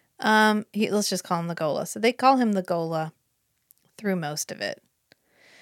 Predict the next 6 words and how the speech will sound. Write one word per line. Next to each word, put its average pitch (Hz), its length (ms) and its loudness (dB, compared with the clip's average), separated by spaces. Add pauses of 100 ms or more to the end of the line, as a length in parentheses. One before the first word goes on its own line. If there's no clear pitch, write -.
(680)
Um, 226 520 4 (1040)
it 339 160 4
works. 180 540 0 (760)
It's 233 220 0
fine. 147 400 -8 (200)
Uh, - 100 -2